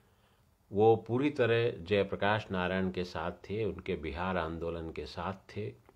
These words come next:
और हर तरह से जिस तरह उनका, उनका साप्ताहिक, अ, उस, उस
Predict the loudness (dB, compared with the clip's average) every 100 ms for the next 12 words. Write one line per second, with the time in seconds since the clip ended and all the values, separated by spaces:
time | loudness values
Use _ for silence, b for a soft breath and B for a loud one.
0 | _ b b b b b b _ -6 2
1 | 4 4 2 -2 -10 -10 2 4 4 2
2 | 4 4 2 -2 -2 -2 -8 b b b
3 | _ -6 -4 -4 -2 0 0 -4 -6 -6
4 | -6 -6 -6 -6 -12 _ _ _ _ _
5 | _ b b b b -8 -6 0 0 0
6 | -6 -8 -2 -2 -2 -6 -14 b b b
7 | b _ _ b b b b b b b
8 | b b _ _ _ -20 -10 -6 -4 -6
9 | -10 b b b b b _ b b b
10 | b b _ _ _ -6 -6 -6 -16 -20
11 | -8 -8 -8